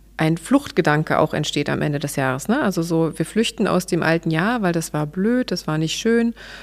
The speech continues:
da sind Sachen passiert, die uns nicht gefallen haben, flüchten daraus und hoffen sozusagen auf ein besseres Jahr, aber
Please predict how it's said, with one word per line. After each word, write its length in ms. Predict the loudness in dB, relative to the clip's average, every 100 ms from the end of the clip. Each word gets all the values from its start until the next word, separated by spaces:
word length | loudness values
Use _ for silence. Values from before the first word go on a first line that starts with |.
| -8
da 100 | -4
sind 240 | 0 -2 0
Sachen 280 | -2 0 -2
passiert, 560 | -4 -2 0 0 -2
die 100 | -2
uns 220 | -2 -2
nicht 100 | -4
gefallen 500 | -6 -4 -2 0 2
haben, 420 | 2 2 2 2 0 -8 -20 -10
flüchten 460 | 0 2 2 2 2
daraus 360 | 4 4 2
und 220 | 2 -2 -2
hoffen 500 | -2 0 2 2 2
sozusagen 600 | 2 -2 -2 0 0 0
auf 160 | -2 -2
ein 180 | -2 0
besseres 540 | 0 0 -2 -4 -2
Jahr, 300 | -2 0 -2 -8 -18 -20 -20 -6
aber 680 | 0 2 2 2 2 2